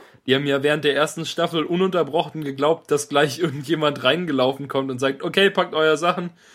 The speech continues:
Irgendwie der eine, <laughs> in dem Buch steht drin, dass sie, dass der eine, äh, der eine, äh, Autor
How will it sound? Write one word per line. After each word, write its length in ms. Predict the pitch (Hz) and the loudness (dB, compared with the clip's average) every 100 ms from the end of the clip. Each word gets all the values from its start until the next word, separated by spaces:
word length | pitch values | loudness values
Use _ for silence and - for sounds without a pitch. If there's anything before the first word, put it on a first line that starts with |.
| - - _ _ _ - | -20 -20 _ _ _ -10
Irgendwie 360 | 147 160 165 | -6 -4 -2
der 260 | 151 147 143 | 2 4 4
eine, 320 | 185 151 156 - - | 0 0 -2 -6 -18
<laughs> 160 | - | -8
in 140 | 160 156 | -4 -2
dem 200 | 143 131 | -2 0
Buch 200 | 190 185 | -2 -2
steht 360 | - 160 156 | -4 -4 -4
drin, 260 | 151 165 160 - - | 0 0 0 -14 -2
dass 220 | 143 139 | 0 0
sie, 300 | 143 139 139 | 2 2 4
dass 180 | 139 135 | 0 2
der 180 | 143 127 | 2 2
eine, 460 | 143 147 139 139 - | 2 2 2 0 0
äh, 440 | 135 131 131 - | 0 0 0 -4
der 220 | - 131 | -6 -4
eine, 840 | 131 131 127 123 123 - 123 123 - | -2 -2 -2 -2 -2 -2 -4 -4 -2
äh, 20 | |
Autor 520 | 131 131 135 123 143 | -2 0 2 2 2